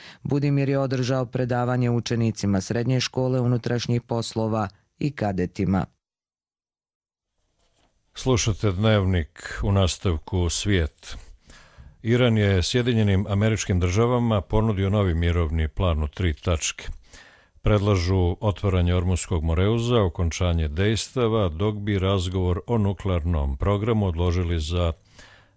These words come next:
Speaker 2: kasniju fazu. Bijela kuća je primila ovaj prijedlog, ali za sada nema povratne informacije. Očekuje se da će Donald Trump u vezi s Iranom danas održati sastanak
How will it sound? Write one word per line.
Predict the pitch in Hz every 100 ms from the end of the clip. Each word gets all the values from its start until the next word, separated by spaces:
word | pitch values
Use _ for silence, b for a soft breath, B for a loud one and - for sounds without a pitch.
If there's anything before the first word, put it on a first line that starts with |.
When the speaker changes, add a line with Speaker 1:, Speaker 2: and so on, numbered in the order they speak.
| _
Speaker 2:
kasniju | 92 82 - 87 76
fazu. | 69 - 87 82 76 78
Bijela | 85 80 78
kuća | 98 85 -
je | 78 73
primila | - 98 104 110 104
ovaj | 104 101
prijedlog, | - 98 98 92 85
ali | 90
za | 80 73
sada | - 82 78
nema | 80 80 78 76
povratne | - 80 78 76 80
informacije. | 76 90 80 85 82 - 95 82 B B B B B B
Očekuje | 107 113 127 143 101
se | 110
da | 98
će | 87 - 87
Donald | 98 120 113 82 80
Trump | - 110 101 82 90
u |
vezi | 92 98 85 85 78
s | - -
Iranom | 85 85 92 113 113
danas | 95 101 -
održati | 87 85 92 - 82
sastanak | 95 82 - 92 85 -